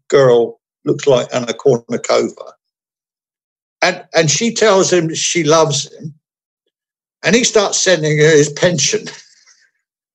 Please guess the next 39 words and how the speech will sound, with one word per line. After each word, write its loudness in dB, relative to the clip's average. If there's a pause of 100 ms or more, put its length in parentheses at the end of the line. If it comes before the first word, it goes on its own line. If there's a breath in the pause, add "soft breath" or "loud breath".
(1300 loud breath)
And 4
then 0 (380)
some 2
of 2
these 2
killers 2
actually -6
go 2
to -4
Russia -2 (1500)
and 0
they're 4
told, 2
"Look, 2
you 0
know, 2
bring -2 (960)
ten 0
thousand -2
dollars 2
'cause -8
you, -8 (180)
you -6
can't -4
change -2
it. -12
You, -2
you -10 (220)
have -2
to -8
be -6
brand 0
new 0
dollars 0
'cause -6
otherwise 2
they -2
won't -2
exchange -4